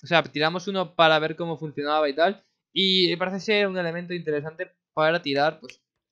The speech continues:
en un futuro. En un futuro que, bueno, será cuando haya caído al mínimo dos, tres países, supongo, que no sé cuánto tardarán, pero espero que, que bastante por un lado, pero no tanto por el otro.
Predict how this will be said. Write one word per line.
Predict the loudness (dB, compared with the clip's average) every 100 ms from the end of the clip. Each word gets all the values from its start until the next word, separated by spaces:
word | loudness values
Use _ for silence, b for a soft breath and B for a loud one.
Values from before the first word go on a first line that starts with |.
| -4
en | -4
un | -4
futuro. | -8 -8 -8 -10 -18 -20 _ _ _ _ _ -10
En | -6
un | -2
futuro | 0 4 6
que, | 6
bueno, | 6 2 0 b b b
será | _ 2 8 10 10 10 10 8
cuando | 4 2
haya | 4
caído | 6 4 4
al | 2
mínimo | -2 -2 0 0
dos, | -2 -4
tres | -10 -4
países, | -2 -2 -4
supongo, | -16 -16 -14 -10
que | -12
no | -12
sé | -12
cuánto | -6 -2
tardarán, | 0 2 2 0 -4
pero | -8 -8
espero | -6 -8
que, | -6 -8 -8 -14 _
que | -2
bastante | 0 2 2 2 0
por | 0
un | 2
lado, | 4 4 2
pero | -4
no | -4
tanto | -2 -2 -2
por | -4
el | -4
otro. | -6 -10